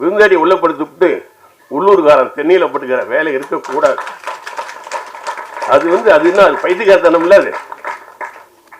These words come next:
நான் ஒரு படம் எடுத்தேன் தெரியுங்களா, வரவேட்டினார் செலவுப்பட்டினாவில் ஒரு ஏழு எட்டு வீடு வச்சிருப்பாரு ஒரு, ஒரு, ஒரு பெரியவர். கவுண்டமணி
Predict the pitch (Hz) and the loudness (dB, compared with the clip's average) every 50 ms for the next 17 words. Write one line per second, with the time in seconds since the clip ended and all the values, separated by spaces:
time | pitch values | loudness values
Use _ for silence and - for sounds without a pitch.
0 | _ - 139 160 165 156 143 139 - 220 226 202 180 165 156 143 151 147 143 147 | _ 0 4 4 4 4 4 4 4 6 6 6 6 4 2 0 -2 -2 -2 0
1 | 151 143 131 139 156 175 170 151 135 135 127 113 135 135 131 - 117 113 113 110 | 0 2 2 4 4 4 4 4 2 0 -2 0 0 0 0 -2 -2 -6 -6 -6
2 | 107 110 110 113 113 113 - - - - _ - 127 147 170 190 196 190 185 180 | -6 -6 -6 -6 -8 -8 -10 -12 -20 -20 _ -10 -4 0 2 4 4 4 2 0
3 | 196 226 214 190 160 - - 143 123 127 139 123 120 120 - 123 123 117 110 - | 0 2 2 2 2 0 -4 -4 0 0 0 0 0 -6 -10 -12 -12 -12 -14 -16
4 | _ _ _ _ _ _ _ - - - 123 120 123 120 120 131 - 139 139 127 | _ _ _ _ _ _ _ -20 -18 -12 -10 -10 -8 -8 -10 -8 -6 -4 -4 -4
5 | - - - 143 156 147 127 123 - - - _ _ _ _ _ _ _ _ _ | -6 -6 -4 -2 -2 -2 -2 -4 -8 -14 -20 _ _ _ _ _ _ _ _ _
6 | _ _ _ _ _ 143 170 208 214 214 202 190 170 | _ _ _ _ _ 4 4 6 6 4 4 4 0